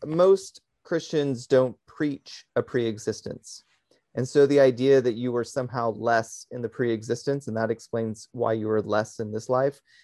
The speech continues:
is not a form of racism that other Christians could engage in.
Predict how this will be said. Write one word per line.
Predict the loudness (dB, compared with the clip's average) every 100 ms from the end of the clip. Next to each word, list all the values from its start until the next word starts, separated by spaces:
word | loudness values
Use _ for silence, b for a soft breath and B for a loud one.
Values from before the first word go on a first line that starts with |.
| b 0
is | 0 0
not | -2 2 2 2 -2 -10 _ -4
a | -2 0 -2 -2 -4 -8 _
form | -2 0
of | -2
racism | -2 -2 -6 -10 -6
that | -2
other | 0 0
Christians | -2 -6 -6 -10 -14
could | -4 -4 -4 _ -8
engage | -2 -2 -2
in. | -8 -10